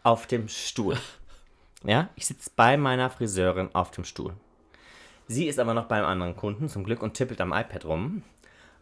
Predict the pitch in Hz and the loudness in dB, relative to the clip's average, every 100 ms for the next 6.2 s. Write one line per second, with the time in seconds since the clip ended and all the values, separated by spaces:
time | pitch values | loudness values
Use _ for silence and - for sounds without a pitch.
0 | _ - 202 - - - - - 127 139 | _ -2 -2 -4 -18 -20 -20 0 2 4
1 | - 117 117 107 - 123 - 101 101 92 | 4 4 2 0 -2 -2 0 -2 -2 -6
2 | - 85 95 185 - _ _ _ _ _ | -6 -4 -4 -6 -12 _ _ _ _ _
3 | _ - 139 131 107 92 107 95 - - | _ -2 0 0 -4 -6 -6 -6 -10 -16
4 | - _ _ _ _ _ _ - - _ | -16 _ _ _ _ _ _ -20 -20 _
5 | - 127 123 120 110 104 110 117 98 101 | 0 0 0 -4 -2 -2 -4 -6 -6 -4
6 | 143 185 | -2 -4